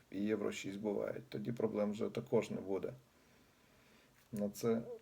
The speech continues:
звертається окрема увага. Так, далі інформація буде важлива для тих, хто, скажімо,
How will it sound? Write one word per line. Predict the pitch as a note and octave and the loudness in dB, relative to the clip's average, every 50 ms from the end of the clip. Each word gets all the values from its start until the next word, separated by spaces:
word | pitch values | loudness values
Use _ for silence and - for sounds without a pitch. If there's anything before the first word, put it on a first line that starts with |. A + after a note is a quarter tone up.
| - - - | -14 -12 -2
звертається | A2+ A2+ A2+ G#2+ - B2 A#2 A2 G#2+ G#2 G2+ - A2+ | 4 4 4 4 6 4 4 6 4 4 4 6 6
окрема | A2 A2 A2 - B2 A#2+ A#2 A#2 | 6 8 8 8 8 10 10 10
увага. | A2+ A2 G#2+ G2+ G2 G2+ F#2+ F2+ F2+ - - - - - - - - - - - - - - _ | 10 10 8 6 6 4 4 4 0 -4 -8 -10 -14 -20 -20 -20 -20 -20 -20 -20 -20 -20 -20 _
Так, | - - F2+ F#2 - - | -2 0 2 2 2 0
далі | - G2+ G#2+ A2+ A2+ A2 G#2+ G#2+ - G#2+ | 2 6 8 8 10 8 8 6 4 6
інформація | A2 G#2+ - - A#2 A2 A2+ A#2 A#2 A2 G#2+ - - A2 G2+ G#2 | 4 4 6 6 8 10 12 12 12 10 8 4 4 6 6 8
буде | G#2 A#2+ A#2 A2+ A2 G#2+ - | 8 8 10 10 10 8 8
важлива | G#2+ A2+ A2+ G#2+ B2 B2+ B2 A#2 A2 A2+ G#2+ | 8 8 8 8 10 8 8 10 10 10 10
для | G#2 A2 A2 A#2 | 10 8 8 6
тих, | A#2 - - E3+ F#3+ G3+ - - - - - - - | 6 6 6 6 8 8 6 4 -2 -4 -6 -6 -8
хто, | - - - - - B2+ A#2+ A#2+ A#2+ A#2 A2+ A2 A2+ - - - - - - - - - - - - - - - - - - | -10 -10 -10 -4 2 6 8 10 10 10 10 8 6 2 -4 -12 -14 -14 -12 -12 -12 -14 -14 -14 -16 -16 -18 -18 -20 -16 -16
скажімо, | - - - - G#3+ G#2+ G#2 - A#2 A#2+ A#2 - G#2+ G#2+ | -16 -10 0 2 4 6 8 8 10 12 12 10 10 8